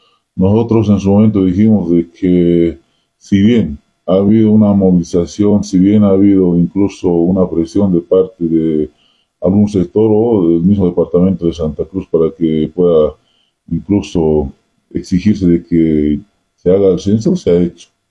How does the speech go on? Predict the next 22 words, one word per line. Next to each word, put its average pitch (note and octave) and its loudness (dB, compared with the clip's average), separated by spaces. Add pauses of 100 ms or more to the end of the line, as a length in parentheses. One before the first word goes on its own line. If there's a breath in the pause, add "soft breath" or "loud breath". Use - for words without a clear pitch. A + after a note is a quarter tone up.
(420)
¿no? G#2 -2
Incluso F2+ -2
se D2+ -2
ha D2+ 2
aprobado E2+ 2
acá G#2 0
a - -2
través E2+ -2
del D#2+ -2
mismo E2+ -2
gobierno. D#2 -2 (680)
Pero G#2+ -2
creo G#2 -2
que G2+ -2
en F#2+ 0
este G2 -2
tema F#2+ 0 (540)
hoy G2 -2
vemos G2 0
de D#2 -2
que D#2 -6
hay D#2+ 0